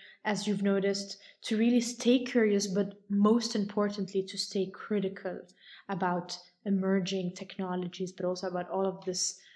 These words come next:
bombardment of information of our modern age.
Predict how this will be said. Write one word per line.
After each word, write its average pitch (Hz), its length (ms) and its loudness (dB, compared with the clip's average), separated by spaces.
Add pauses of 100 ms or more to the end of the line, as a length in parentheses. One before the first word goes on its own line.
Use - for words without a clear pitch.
(120)
bombardment 185 800 -2
of 175 120 -6
information 175 880 -6 (400)
of 185 140 -4
our 185 140 0
modern 180 580 -4 (300)
age. 175 580 -10